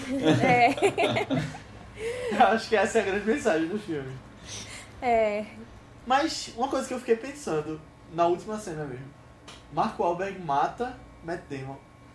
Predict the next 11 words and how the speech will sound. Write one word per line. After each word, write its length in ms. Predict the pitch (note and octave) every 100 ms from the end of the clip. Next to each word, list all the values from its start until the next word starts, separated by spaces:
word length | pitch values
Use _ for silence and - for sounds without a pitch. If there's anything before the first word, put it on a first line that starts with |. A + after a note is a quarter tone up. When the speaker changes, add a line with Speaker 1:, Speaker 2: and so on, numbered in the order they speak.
| -
Speaker 2:
Mark 240 | F3+ B3+
Wahlberg 300 | C4 G#3+ G#3+ G3+
era 140 | G#3
só 280 | G#3 - D#3+
da 120 | G3+
polícia 560 | G#3 F#3 C3+ C#3 - G#3
ou 60 |
ele 80 | A#3+ - - - - -
tava 300 | E3 E3+ F#3
em 60 |
outro 200 | F3 E3+